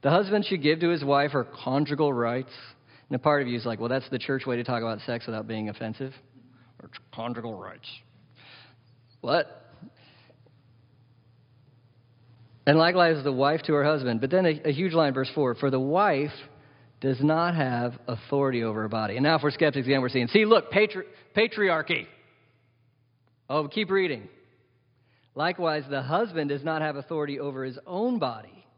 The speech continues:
The wife does." That is an amazing line for first century. Just validated women. Ama-, nobody else is saying in that culture, "The wife has authority over the husband's body."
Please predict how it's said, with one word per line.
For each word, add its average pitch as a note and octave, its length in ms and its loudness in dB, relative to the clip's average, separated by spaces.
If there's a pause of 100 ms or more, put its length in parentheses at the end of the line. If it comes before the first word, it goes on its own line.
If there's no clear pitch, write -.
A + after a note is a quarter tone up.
(1200)
The D3 80 -14
wife A3+ 400 0 (100)
does." A#2+ 140 -10 (680)
That D4 200 2
is C4 140 2
an B3+ 80 2
amazing C4 640 0
line A#3 320 0
for F3 160 -6
first F#3+ 340 -6
century. D#3 540 -8 (800)
Just F#3 180 -8
validated A3+ 680 2
women. F3+ 300 0
Ama-, E3 260 -2
nobody A#3+ 380 2
else A3 220 2
is D#3+ 80 -10
saying F3+ 260 -2
in D3+ 80 -4
that D3 180 -4
culture, C#3 460 -8 (220)
"The D3 80 -2
wife E3+ 400 0
has E3 200 2
authority D3 540 0
over A#2+ 220 -6
the A#2 80 -8
husband's A#2 420 -10
body." G#2+ 400 -12